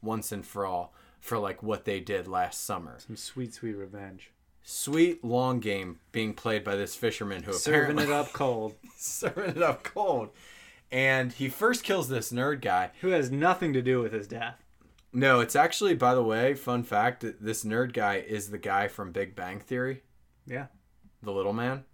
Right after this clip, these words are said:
Speaker 1: And he kills him with this hook. And the hook, he just fucking takes, like, he, he hits him, like, right below the jaw, like, under his jaw.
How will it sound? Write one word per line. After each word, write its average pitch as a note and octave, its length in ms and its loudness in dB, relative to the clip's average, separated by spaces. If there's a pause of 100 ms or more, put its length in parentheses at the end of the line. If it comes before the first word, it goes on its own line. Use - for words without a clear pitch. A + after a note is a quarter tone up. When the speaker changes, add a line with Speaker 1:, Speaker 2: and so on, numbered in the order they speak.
(500)
Speaker 1:
And A2+ 500 0
he A2+ 220 -6
kills F#3+ 400 4
him D3 400 2
with A2+ 240 -2
this G2+ 280 -2
hook. C#3 720 0 (320)
And A2+ 180 -4
the G2 140 0
hook, D#3+ 640 0 (400)
he D3+ 140 -6
just C3+ 260 -2
fucking E3 600 -4
takes, D3+ 480 0
like, G2+ 240 -4 (840)
he, C3 340 -2
he B2+ 240 -2
hits E3 400 -4
him, D3 140 2
like, G#2 200 -2
right C#3 560 4
below B2 400 6
the A#2 160 -2
jaw, G#2 580 2
like, F#2+ 420 -6 (440)
under B2 460 2
his G2+ 300 -4
jaw. A2 520 2